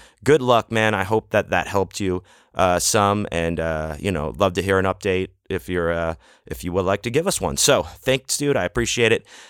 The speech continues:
Guys, you could call in to the Corey Hotline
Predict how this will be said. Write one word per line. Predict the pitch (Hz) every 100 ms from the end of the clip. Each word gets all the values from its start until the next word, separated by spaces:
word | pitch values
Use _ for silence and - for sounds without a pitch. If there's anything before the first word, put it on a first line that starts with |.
| - _
Guys, | 143 143 98 -
you | 110
could | 139 117
call | - 131 147
in | - 143 95
to | 101
the | 98
Corey | - 120 127
Hotline | 110 120 123 110 92